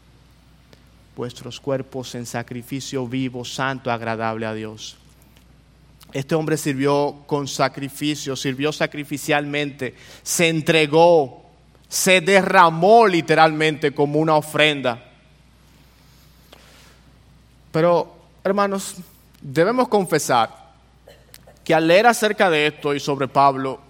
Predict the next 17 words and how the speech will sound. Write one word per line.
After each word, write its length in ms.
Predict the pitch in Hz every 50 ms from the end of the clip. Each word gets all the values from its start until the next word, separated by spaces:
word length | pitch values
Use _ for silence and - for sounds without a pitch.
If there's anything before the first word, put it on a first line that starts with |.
| _ _ _ _ _ _ _ _ _ _ -
nos 300 | 151 160 165 165 - -
cuesta 520 | - 175 185 196 185 180 180 - 156 139
identificarnos 1000 | 139 131 131 131 123 - 135 - - 127 - 135 123 117 117 113 113 110 - -
con 180 | - 123 117 110
él. 140 | 107 - 123 _ _ _ _ _ _ _ _ _ _ _ _ _ _
Si 160 | - - 151 139
somos 380 | - 170 180 202 208 185 -
honestos, 460 | 170 143 135 135 131 131 - - - - _ _ _ _ _ _ _ _ _ _ _ - - _ _ _ _ _ _ _ _ -
este 160 | - 139 -
es 80 | 196 -
el 100 | 208 190
cristiano 380 | 185 165 147 - 160 160 160 156
más 360 | 151 151 156 170 185 - -
influyente 540 | 180 160 - 151 143 143 139 139 131 - 131
de 120 | 117 113
la 80 | 107 107
historia. 420 | 107 - - 110 101 - 117 104